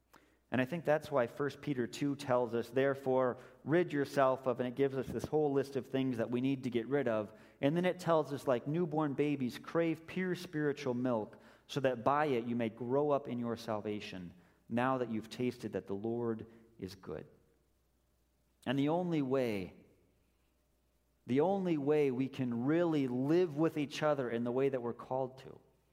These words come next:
the only way that we can really live as children whose ways fit with the Father is if we grow, if we grow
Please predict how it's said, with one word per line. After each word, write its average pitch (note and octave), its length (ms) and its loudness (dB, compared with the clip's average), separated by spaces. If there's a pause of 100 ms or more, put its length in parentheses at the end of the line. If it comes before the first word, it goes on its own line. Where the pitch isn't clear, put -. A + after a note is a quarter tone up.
(360)
the C#3 140 4
only G#3+ 240 4
way G3 160 4
that E3+ 120 4
we E3 100 2
can D3 300 -2
really F#3 360 4
live D#3 380 2
as B2+ 160 -2
children D#3 500 0
whose C3+ 200 0
ways E3 520 2 (140)
fit G3+ 340 4
with B2+ 180 -4
the A#2 100 -2
Father C3+ 560 0 (640)
is C3 160 0
if D3 180 -2
we C3 360 -2 (300)
grow, A2 500 -2 (840)
if D3+ 240 0
we C3+ 200 -2
grow C#3 680 0